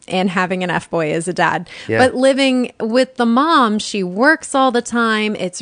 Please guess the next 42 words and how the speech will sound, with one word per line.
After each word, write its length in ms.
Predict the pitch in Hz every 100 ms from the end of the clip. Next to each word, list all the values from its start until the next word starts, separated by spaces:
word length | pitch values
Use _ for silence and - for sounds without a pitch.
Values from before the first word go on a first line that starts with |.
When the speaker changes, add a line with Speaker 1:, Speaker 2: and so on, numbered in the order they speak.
| 190
Speaker 1:
rainy 420 | 277 285 285 277 254
all 180 | 240
the 100 | 240
time. 720 | 240 - 220 214 208 208 202 208 - - - -
Um, 480 | 233 226 208 202 - -
Speaker 2:
I 80 | 170
would 240 | 185 233
Speaker 1:
it's 60 | 190
Speaker 2:
rather 280 | 196 180 160
live 180 | 170 -
in 180 | 143
Speaker 1:
complicated 20 | -
Speaker 2:
the, 60 |
Speaker 1:
either 160 | - -
Speaker 2:
in 60 | -
the 20 | -
Speaker 1:
way. 40 | -
Speaker 2:
States. 440 | 180 170 147 -
We 120 | 139
did 260 | 139 156 127
bring 220 | 147 131
that 240 | 127 131 110
up. 240 | 85 -
Um, 180 | 98 127
Speaker 1:
Yeah. 200 | 113 104
Speaker 2:
London 420 | 113 135 147 110
seems 360 | - 113 90 - _
fucking 540 | 170 139 98 80 90 127
miserable 480 | 160 127 104 95
compared 420 | - 104 120 107 98
to 200 | 98 95 - - -
Northern 300 | 117 107 101
California. 680 | 117 98 - 110 101 110 127 - - - - _
Uh, 580 | 120 127 127 127 127 123 117
Speaker 1:
I 120 | 269
would 140 | 285 -
absolutely 760 | 254 277 - 285 262 220 220
pick 220 | 214 202
the 80 | 190
mom 520 | 185 170 175 208 233
for 280 | - - 202
sure. 560 | 190 - 165 170 240